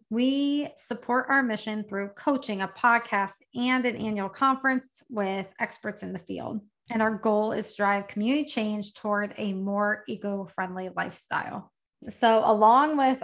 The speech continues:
all things green, I am also a mom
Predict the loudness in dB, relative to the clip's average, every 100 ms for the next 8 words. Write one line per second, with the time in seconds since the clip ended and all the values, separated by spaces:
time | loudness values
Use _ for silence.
0 | 0 2 2 -2 -4 -4 -4 -4 -2 -2
1 | -4 -6 -2 4 6 6 4 2 0 0
2 | 0 -2 -4 0 0 2 0 -2 -6 -6
3 | -4 -6 -8 -4 2 4 4 4 2